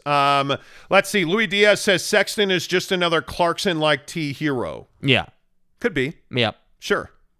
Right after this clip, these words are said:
Speaker 1: Could be. Um, it'll be interesting to see how all that turns out. N-,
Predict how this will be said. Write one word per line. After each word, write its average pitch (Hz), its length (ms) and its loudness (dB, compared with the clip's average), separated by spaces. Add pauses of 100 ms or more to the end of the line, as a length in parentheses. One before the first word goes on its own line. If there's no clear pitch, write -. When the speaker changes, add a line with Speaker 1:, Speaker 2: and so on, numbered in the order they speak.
(140)
Speaker 1:
Could 147 160 -6
be. 104 180 -6 (480)
Um, 135 600 0 (120)
it'll 175 200 0
be 175 160 -2
interesting 175 480 -4
to 135 80 -8
see 139 400 -6 (520)
how 139 180 -4
all 127 160 -2
that 107 180 -4
turns 95 260 -10
out. 92 260 -8
N-, 156 140 -8